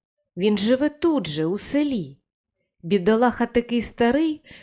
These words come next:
що толку від нього вже майже ніякого. Тепер приходить раз на тиждень. Більшого ми просто не можемо собі дозволити, але без нього сад зовсім би зачах. Тоні підморгнув Тапенс,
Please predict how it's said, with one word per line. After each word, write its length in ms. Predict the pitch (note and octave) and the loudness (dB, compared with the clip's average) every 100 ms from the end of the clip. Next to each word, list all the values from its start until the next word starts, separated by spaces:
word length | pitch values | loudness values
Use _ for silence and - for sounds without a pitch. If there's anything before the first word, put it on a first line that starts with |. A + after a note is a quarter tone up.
| - | -12
що 280 | - A#3 A3 | -4 0 0
толку 480 | - D#4 C#4+ A#3+ | 2 0 0 -2
від 220 | G3+ G3+ F#3 | -2 -2 0
нього 280 | F#3+ E3+ | 0 0
вже 240 | F3 F#3+ C4+ | -2 0 0
майже 420 | D4 D#4 C#4 D4 | 2 0 0 -2
ніякого. 880 | D4 C#4 G#3+ D#3 - D3 C#3 C#3+ C#3+ _ _ _ _ _ _ | -4 -2 0 0 -6 -14 -14 -18 -20 _ _ _ _ _ _
Тепер 480 | F#3 F#3 A3 D4+ - | 0 4 2 2 0
приходить 640 | G#3 - F3+ F3 A#3 A#3 | -2 0 0 0 0 -2
раз 260 | G#3 G3+ | 0 0
на 160 | G#3+ C#4 | 0 -4
тиждень. 640 | C#4+ A#3 G3 F3+ G3 F#3 F3+ _ _ - _ - | -2 -2 -2 -4 -6 -6 -12 _ _ -20 _ -8
Більшого 580 | F3+ C#4 C4 B3+ G#3+ A3+ | 0 0 2 0 2 0
ми 140 | A3+ | 0
просто 360 | A3 A3 A#3 G#3+ | -2 -4 -2 0
не 140 | A3+ | 0
можемо 440 | A#3+ D4 C4+ A#3 | -2 -2 -2 -2
собі 300 | A3 A#3+ A3+ | -2 -4 -6
дозволити, 920 | G#3+ B3+ A#3+ A#3+ A#3+ E3+ D3+ - C#3 C#3+ _ - | 0 0 0 -2 -2 -2 -6 -12 -18 -18 _ -4
але 260 | F#3+ G3 | 0 0
без 280 | F3+ G#3 F3+ | 0 0 0
нього 380 | A3+ D4+ C#4+ G#3 | 0 0 -2 -2
сад 380 | - C4 C4+ F#3+ | -2 -2 -2 -2
зовсім 500 | F#3+ D4+ - C#4 C4 | 0 0 -2 -4 -2
би 120 | B3+ | 0
зачах. 880 | A#3 B3+ - A#3 F#3 D3 - - _ _ _ _ _ _ _ _ | 2 0 0 -2 -4 -6 -14 -20 _ _ _ _ _ _ _ _
Тоні 280 | B3 G#3+ G3+ | 0 2 0
підморгнув 680 | G#3 F3 G3+ G3 F#3+ G3 - | -2 0 0 0 -2 -4 -6
Тапенс, 640 | C4+ G#3 - D#3+ - | -4 -4 -4 -8 -8